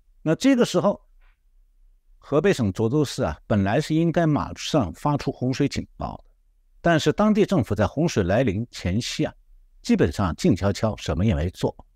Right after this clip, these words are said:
因为高层没有下命令。高层在干嘛？总理李强跟着习近平去了气候凉快的北戴河，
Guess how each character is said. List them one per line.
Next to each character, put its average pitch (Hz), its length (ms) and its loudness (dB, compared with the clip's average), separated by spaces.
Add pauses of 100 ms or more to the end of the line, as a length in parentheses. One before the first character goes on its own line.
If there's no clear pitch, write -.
(280)
因 139 80 0
为 123 120 6
高 139 280 2
层 87 240 -2
没 76 140 -2
有 - 120 -4
下 85 240 -2
命 78 280 -2
令。 104 160 0 (680)
高 202 180 4
层 185 160 2
在 175 120 2
干 180 200 0
嘛？ 98 320 -4 (960)
总 190 300 4
理 156 180 4
李 117 200 0
强 160 400 0
跟 196 180 4
着 170 80 2
习 - 180 -8
近 151 160 2
平 131 420 -2
去 - 260 2
了 139 100 2
气 147 380 0
候 123 220 0
凉 92 300 -2
快 156 200 0
的 104 120 0
北 80 200 -2
戴 110 160 0
河， 120 340 -2